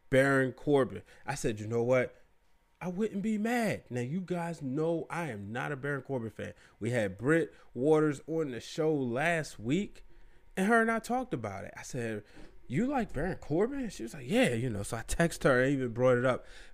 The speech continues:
Before, actually, right before I talked to Blake, I text her, and she even said, like, "Hey, <laughs> that would be a great idea." But I thought, I was like, "Baron Corbin has heat." Shout out to my boy Antonio Banks, one of the most loyal listeners, one of the most loyal dudes I know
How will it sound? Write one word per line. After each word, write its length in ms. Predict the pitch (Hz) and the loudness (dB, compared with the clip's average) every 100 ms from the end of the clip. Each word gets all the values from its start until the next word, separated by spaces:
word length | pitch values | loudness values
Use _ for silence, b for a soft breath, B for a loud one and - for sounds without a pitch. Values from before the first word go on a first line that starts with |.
| - | 0
Before, 240 | 127 90 | 2 2
actually, 280 | 147 - 104 | -2 -2 0
right 140 | 120 | 0
before 220 | 117 127 | 2 -2
I 20 | 107 | 0
talked 240 | 120 107 | -2 -4
to 60 | 92 | -4
Blake, 280 | 117 165 | -2 -2
I 60 | - | -4
text 300 | - 143 - | -4 -4 0
her, 140 | 175 | 0
and 100 | 147 | 0
she 140 | - 277 | -4 -8
even 160 | 302 | -8
said, 280 | - 127 107 | -4 -2 -2
like, 240 | 95 76 98 | -4 -8 0
"Hey, 360 | 127 180 98 | 4 4 4
<laughs> 40 | - | 0
that 300 | 147 127 147 | 2 2 -4
would 100 | - | -4
be 100 | 120 | -6
a 40 | |
great 280 | 117 147 185 | 0 2 2
idea." 420 | 110 101 101 - - b b b | 2 -2 -6 -8 -14 b b b
But 120 | - 240 | -2 0
I 40 | |
thought, 240 | 240 285 | 0 -2
I 40 | 277 | -2
was 80 | 240 | -2
like, 160 | 185 - _ - | -4 -6 _ -4
"Baron 280 | 180 269 269 | 0 0 -2
Corbin 420 | - 302 277 196 | -2 0 0 0
has 240 | 208 180 | 0 0
heat." 200 | 233 170 B B | 0 -2 B B
Shout 320 | - 269 302 | 0 2 4
out 200 | 285 269 | 2 0
to 40 | |
my 160 | 226 233 | -2 -2
boy 340 | 196 226 220 - | 0 2 2 0
Antonio 520 | 208 196 233 220 202 | -4 -2 -2 0 0
Banks, 480 | 160 208 208 - - b - | 0 0 0 -2 -12 b -8
one 140 | 165 | -2
of 40 | 185 | 0
the 60 | |
most 220 | 175 165 | 2 2
loyal 360 | 151 202 190 165 | 6 8 8 6
listeners, 360 | 175 185 160 143 | 2 0 -2 -2
one 140 | 156 | 0
of 60 | 123 | 0
the 80 | |
most 120 | 127 117 | 0 2
loyal 260 | 170 175 | 4 4
dudes 320 | 139 165 180 - | 2 -2 -4 -2
I 180 | 165 165 | 0 0
know 760 | 131 127 135 160 180 160 117 | -2 -4 0 4 6 6 2